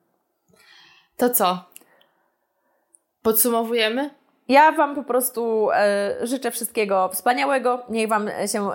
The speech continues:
Speaker 2: żyćko poukłada tak, jak sobie chcecie, a jak się będzie nie układało tak, jak chcecie, to żebyście sobie z tym wszystkim dawali radę i żeby wam dobrze było po prostu, misiaczki tutaj nasze, no.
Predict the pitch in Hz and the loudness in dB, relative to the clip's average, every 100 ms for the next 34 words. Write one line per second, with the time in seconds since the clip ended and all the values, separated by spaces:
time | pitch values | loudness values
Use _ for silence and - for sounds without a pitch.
0 | 190 220 247 233 214 202 208 202 196 196 | 0 0 -2 -2 0 0 0 0 0 -2
1 | 196 180 - 185 226 - 311 269 220 208 | -2 -2 -2 -2 -2 -2 0 2 2 2
2 | 208 208 220 208 196 196 202 202 196 202 | -2 -4 -4 -6 -6 -4 -2 0 -2 -2
3 | 202 190 - 254 262 202 196 180 - 190 | -6 -8 -4 -4 -2 -2 -4 -6 -10 -4
4 | 190 190 185 190 - 196 214 247 311 311 | -4 -4 -10 -12 -10 -2 0 2 2 2
5 | 294 262 240 233 240 262 262 269 226 190 | 2 0 0 -2 -2 -2 0 0 0 -4
6 | 175 165 175 165 156 - 160 165 170 165 | -4 -4 -4 -8 -8 -8 -10 -12 -4 -4
7 | 165 - 160 156 151 147 143 - 135 131 | -4 -16 -14 -6 -6 -6 -10 -8 -10 -12